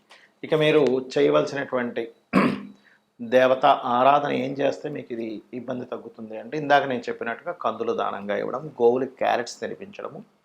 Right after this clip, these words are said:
ముఖ్యంగా మీకు పంచమ స్థానాధిపతి శుక్రుడు అవుతాడు కాబట్టి, ఓం శ్రీమాత్రే నమః.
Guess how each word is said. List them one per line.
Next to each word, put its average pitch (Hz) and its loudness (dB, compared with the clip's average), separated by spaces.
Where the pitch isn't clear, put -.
ముఖ్యంగా 156 4
మీకు 135 -10
పంచమ 131 -2
స్థానాధిపతి 123 0
శుక్రుడు - -2
అవుతాడు - -4
కాబట్టి, - -14
ఓం 143 -4
శ్రీమాత్రే 110 -6
నమః. - -12